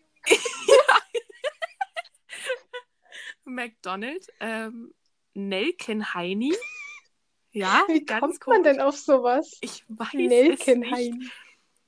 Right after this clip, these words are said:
Speaker 1: Dann zum Beispiel auch Pfefferminzer. Das wurde abgelehnt, aber Schokominzer ist okay. Da dachte ich mir
Speaker 2: Also
Speaker 1: auch,
Speaker 2: das ist doch
Speaker 1: mhm.
Speaker 2: vollkommen willkürlich einfach.
Speaker 1: <laughs>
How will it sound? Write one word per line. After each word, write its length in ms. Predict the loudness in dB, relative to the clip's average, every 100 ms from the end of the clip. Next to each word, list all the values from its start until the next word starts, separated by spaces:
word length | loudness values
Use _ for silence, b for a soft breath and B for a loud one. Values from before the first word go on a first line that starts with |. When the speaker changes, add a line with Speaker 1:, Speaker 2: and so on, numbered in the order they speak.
| _ _ _ 0
Speaker 1:
Dann 160 | 2
zum 140 | 0 -6
Beispiel 320 | -6 -6 -6
auch 160 | -6 -6
Pfefferminzer. 1200 | -14 -14 -10 -10 -8 -8 -8 -10 -8 -8 -8 -6
Das 280 | -4 -4 -4
wurde 260 | -4 -4 -2
abgelehnt, 600 | -4 -4 -8 -6 -4 -4
aber 200 | -4 -6
Schokominzer 1080 | -6 -6 -6 -4 -6 -6 -6 -8 -6 -6
ist 160 | -6 -10
okay. 460 | -12 -10 -8 -8 -12 _ -4
Da 180 | -4
dachte 280 | -2 -6 -8
ich 80 | 0
mir 80 | 4
Speaker 2:
Also 140 | 6
Speaker 1:
auch, 40 | 6
Speaker 2:
das 180 | 4 4
ist 100 | -2
doch 120 | 0
Speaker 1:
mhm. 60 |
Speaker 2:
vollkommen 420 | 4 4 4 4 4
willkürlich 560 | 2 6 8 8 4
einfach. 400 | 0 -2 0 -2
Speaker 1:
<laughs> 60 | -4